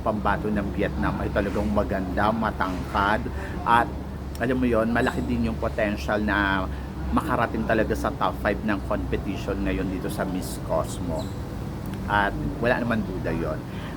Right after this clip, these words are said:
But sino nga ba talaga para sa akin yung nakikita ko na pwede talagang makatungtong sa top five? Yung beauty nila ay talaga namang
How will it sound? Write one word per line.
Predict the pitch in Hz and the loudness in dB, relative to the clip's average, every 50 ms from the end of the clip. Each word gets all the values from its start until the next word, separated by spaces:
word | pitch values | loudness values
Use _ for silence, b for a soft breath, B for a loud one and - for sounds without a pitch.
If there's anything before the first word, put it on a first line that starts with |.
| B | B
But | - 170 175 175 - | 6 6 6 6 4
sino | - 214 202 208 202 202 180 | 2 0 0 2 0 2 2
nga | 165 156 147 | 2 2 4
ba | 139 139 131 131 131 | 4 4 4 4 2
talaga | - 147 131 127 123 117 120 113 113 104 - | 2 0 0 2 2 2 2 2 2 2 2
para | - 127 117 113 117 113 | 2 2 2 2 2 0
sa | 107 - 131 - - 107 104 98 | 0 0 0 2 4 2 2 2
akin | - - 113 110 104 | 2 0 -2 0 2
yung | 113 123 123 | 2 4 4
nakikita | 127 120 123 135 110 - 127 113 - 110 | 4 2 0 -2 -2 -2 -4 -2 -2 -4
ko | 101 - 120 110 110 | -2 -2 -2 0 0
na | 107 | 0
pwede | 98 - - 127 117 110 107 123 | -2 0 2 2 2 4 2 2
talagang | 117 - 107 107 107 92 101 101 | 2 2 2 2 2 0 0 0
makatungtong | 104 104 101 - 107 - - 95 92 - 101 98 95 | 0 0 0 -2 -2 -2 -2 -4 -4 -4 -4 -2 -2
sa | - 107 101 | -2 -2 -2
top | - 101 95 92 90 | 0 2 2 2 2
five? | - 104 104 120 127 127 | 2 2 2 2 2 2
Yung | 123 113 113 104 | 2 2 0 0
beauty | 95 107 117 120 117 - 127 117 | 2 2 2 2 2 2 2 2
nila | 113 110 110 110 107 - | 2 2 2 2 2 2
ay | 104 98 | 0 0
talaga | - 104 107 101 98 98 104 104 | 0 0 0 0 0 0 0 0
namang | 104 101 104 104 | 0 2 2 0